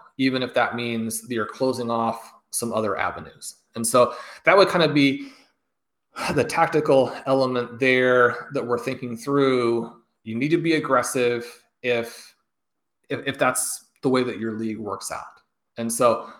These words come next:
go after the players who will help you win now. If you have to give up some value or you have to give up some players that you expect to be good in week ten, week eleven, you know,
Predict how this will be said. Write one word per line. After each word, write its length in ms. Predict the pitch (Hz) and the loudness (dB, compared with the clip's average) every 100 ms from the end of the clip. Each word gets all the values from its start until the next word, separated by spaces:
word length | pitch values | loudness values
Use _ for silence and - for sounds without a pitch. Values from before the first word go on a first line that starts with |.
| - | 2
go 120 | 147 | 6
after 160 | 151 156 | 6 4
the 80 | 147 | 0
players 340 | 143 139 135 | 0 0 -2
who 80 | 123 | -2
will 100 | 107 | -2
help 220 | 151 160 | -2 -2
you 80 | 151 | 0
win 180 | 151 143 | 0 0
now. 460 | 139 131 127 - - _ - | 2 2 0 -8 -20 _ -8
If 160 | 117 | -6
you 100 | 117 | -2
have 120 | 143 | -2
to 80 | 160 | 0
give 160 | 147 147 | 0 0
up 80 | - | -2
some 200 | 139 127 | -6 0
value 560 | 127 127 127 127 123 - - - | 2 2 2 0 -2 -8 -20 -4
or 80 | 127 | -2
you 100 | 117 | -2
have 140 | 139 | -2
to 80 | 143 | 0
give 120 | 135 | 2
up 120 | 135 | 2
some 160 | - 120 | 0 -2
players 400 | 135 127 123 120 | 0 2 2 0
that 80 | 127 | -2
you 120 | 117 | -2
expect 520 | 113 - - 127 - - _ _ - | -2 -6 -2 -4 -4 -14 _ _ -6
to 280 | - 147 139 | -2 0 0
be 180 | 135 | -4
good 240 | 117 143 135 | 0 0 0
in 140 | 127 | 0
week 180 | 127 - | -6 -6
ten, 420 | - 123 120 117 127 | -6 -4 -4 -6 -6
week 160 | 123 | -4
eleven, 520 | 131 120 117 117 113 - | -2 0 0 -2 -4 -8
you 80 | 110 | -10
know, 160 | 104 | -10